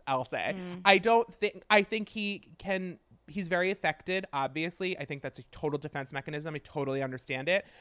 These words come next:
Speaker 1: He clearly has some thirst for what the show could provide him. Also understand that. Anyone judging him for wanting camera time,
Speaker 2: Can you
Speaker 1: you
Speaker 2: even
Speaker 1: watch Bravo. You clearly <laughs> understand,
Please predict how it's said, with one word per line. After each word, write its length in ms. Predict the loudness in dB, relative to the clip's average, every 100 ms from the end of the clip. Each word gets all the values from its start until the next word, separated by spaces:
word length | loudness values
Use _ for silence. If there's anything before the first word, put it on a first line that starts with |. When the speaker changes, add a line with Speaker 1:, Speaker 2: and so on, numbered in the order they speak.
| -16
Speaker 1:
He 180 | -6 -6
clearly 480 | -6 -2 2 4 2
has 200 | 0 -2
some 160 | -4 -8 -2
thirst 380 | 0 0 -6
for 120 | -6 -2
what 160 | -2 -4
the 40 |
show 200 | -4 -4
could 160 | -4 -6
provide 280 | -4 -2
him. 140 | -2 -4 -8 _ 10
Also 320 | 10 10 2
understand 440 | 2 0 2 2
that. 120 | 0 -6 0 4
Anyone 420 | 6 6 0 4
judging 400 | 8 8 6 2
him 200 | 0 2
for 120 | 2
wanting 300 | 4 4 2
camera 340 | 4 4 4
time, 420 | 0 0 0 0 -6 -20 _ _ _ -18
Speaker 2:
Can 160 | -12 -2
you 60 |
Speaker 1:
you 100 | 4
Speaker 2:
even 100 | 8
Speaker 1:
watch 340 | 12 12 12 8
Bravo. 440 | 12 12 12 6
You 180 | 4 2
clearly 480 | 6 6 8 6 12
<laughs> 40 |
understand, 920 | 12 12 8 6 12 12 12 12 10